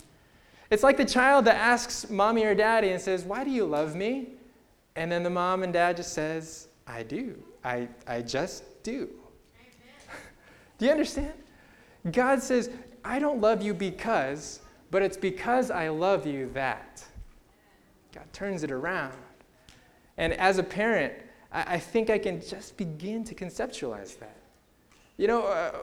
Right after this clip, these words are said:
just seven weeks fresh from watching a live birth, one of the most beautiful things you can see.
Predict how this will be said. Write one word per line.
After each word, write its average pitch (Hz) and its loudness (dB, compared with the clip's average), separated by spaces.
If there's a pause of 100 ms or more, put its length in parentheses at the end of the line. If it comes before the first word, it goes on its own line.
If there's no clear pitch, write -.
(1160)
just - 0
seven 214 4
weeks 208 -2
fresh 202 2
from 175 0
watching 190 2
a 170 0
live 170 2
birth, 143 -2
one 170 -4
of 170 -2
the 165 -4
most 165 -6
beautiful 208 0
things 190 -2
you 175 -6
can 160 -8
see. 196 -10